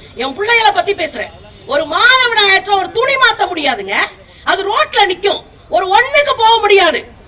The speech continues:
இத்தனை சித்திரவதைகளுக்கு மத்தியில அது வாங்குற ஒரு இருபத்தஞ்சாயிரம் ரூபாய வீட்டுக்கு கொண்டு வந்து கொடுத்துட்டு,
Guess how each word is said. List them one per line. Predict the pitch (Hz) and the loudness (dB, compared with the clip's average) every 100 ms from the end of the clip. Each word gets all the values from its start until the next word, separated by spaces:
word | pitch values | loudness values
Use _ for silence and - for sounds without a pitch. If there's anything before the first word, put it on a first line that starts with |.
| - - | -20 -6
இத்தனை | 277 392 - 440 415 415 | 0 0 2 2 4 2
சித்திரவதைகளுக்கு | 403 415 539 554 539 508 480 466 453 | -2 -4 2 4 4 4 2 2 0
மத்தியில | 392 392 415 392 - - - | -2 0 2 2 0 -4 -4
அது | 285 339 | -2 0
வாங்குற | 320 440 523 494 427 | 2 2 2 2 0
ஒரு | 403 | 2
இருபத்தஞ்சாயிரம் | 349 453 494 480 427 403 381 359 | 4 4 2 0 0 2 0 2
ரூபாய | 349 440 466 453 381 - - | 0 2 4 4 0 -4 0
வீட்டுக்கு | 392 508 494 453 | 2 4 2 2
கொண்டு | 415 403 | 2 2
வந்து | 392 370 | 2 0
கொடுத்துட்டு, | 392 494 466 427 392 - | 0 0 0 0 2 2